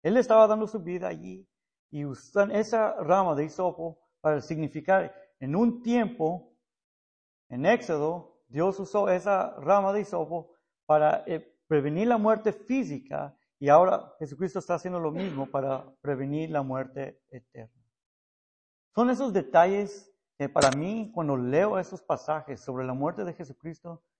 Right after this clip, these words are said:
digo, no cualquiera puede hacer algo así. No, no cualquiera puede simplemente escoger cosas así y decir, "Ok, voy a usar esto para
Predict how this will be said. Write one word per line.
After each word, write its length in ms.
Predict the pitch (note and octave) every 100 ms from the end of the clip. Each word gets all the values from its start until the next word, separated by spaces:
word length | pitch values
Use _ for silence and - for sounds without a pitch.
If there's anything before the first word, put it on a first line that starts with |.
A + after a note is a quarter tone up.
| _ -
digo, 400 | D3 C#3 - - - _ _ _ _ _ _ _ _ - - _ _ _ _ _ _ _ _
no 220 | D#3+ G3
cualquiera 520 | A3 G3+ - E3 D#3+
puede 200 | - D3
hacer 240 | C#3+ - C#3+
algo 200 | C#3+ B2
así. 200 | - - - _ _ _ _ _
No, 300 | F#3 A#3 - F#3+
no 180 | F#3+
cualquiera 480 | G#3+ G3+ - F#3+ F#3+
puede 240 | F3+ F3 E3+
simplemente 1000 | F3+ E3+ F3 D3 E3 D#3+ D#3 A#2+ _ _
escoger 760 | D3 - D#3 - E3+ F3 - _ _
cosas 300 | - E3+ E3+
así 200 | C3+ -
y 40 | D#3+
decir, 200 | B2 F3+
"Ok, 180 | F3 F3+
voy 180 | D#3+ E3+
a 40 |
usar 260 | D3 D#3 -
esto 380 | D#3 D#3+ - C#3+
para 500 | C3+ C3 B2+ A#2+